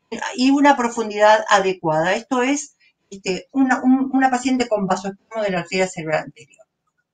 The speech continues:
Bien, ahora, ¿qué hacemos con, eh, eh, el,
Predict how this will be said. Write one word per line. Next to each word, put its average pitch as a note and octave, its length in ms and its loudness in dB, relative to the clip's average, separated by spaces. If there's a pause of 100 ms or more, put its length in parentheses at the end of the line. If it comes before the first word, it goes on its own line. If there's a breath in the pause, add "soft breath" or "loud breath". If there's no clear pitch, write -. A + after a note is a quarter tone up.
(440)
Bien, D#3+ 460 -4 (500 loud breath)
ahora, F#3+ 560 4 (800)
¿qué - 100 4
hacemos D4+ 600 4 (340)
con, C4+ 380 2 (380)
eh, E3 880 -2 (640)
eh, - 300 -10
el, F#3+ 200 0